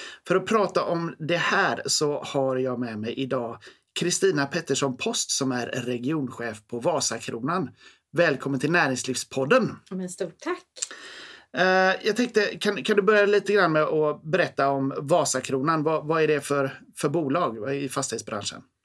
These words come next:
Speaker 2: Ja, men Vasakronan är ju Sveriges största fastighetsbolag, inriktat på kommersiella fastigheter. Vi finns på fyra orter: Stockholm, Göteborg, Malmö, Uppsala.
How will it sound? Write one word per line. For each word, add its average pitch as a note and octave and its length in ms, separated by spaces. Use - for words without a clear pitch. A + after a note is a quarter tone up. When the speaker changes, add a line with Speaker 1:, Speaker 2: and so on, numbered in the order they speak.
Speaker 2:
Ja, - 80
men F#3 140
Vasakronan C4 560
är C#4+ 80
ju C#4+ 60
Sveriges G#3+ 320
största A#3 460
fastighetsbolag, A#3 720
inriktat G3+ 500
på - 80
kommersiella F#3+ 540
fastigheter. A3 600
Vi G#3 140
finns G3 540
på G3 500
fyra G3+ 220
orter: A#3 360
Stockholm, A3 500
Göteborg, A#3 460
Malmö, A3+ 300
Uppsala. G#3+ 480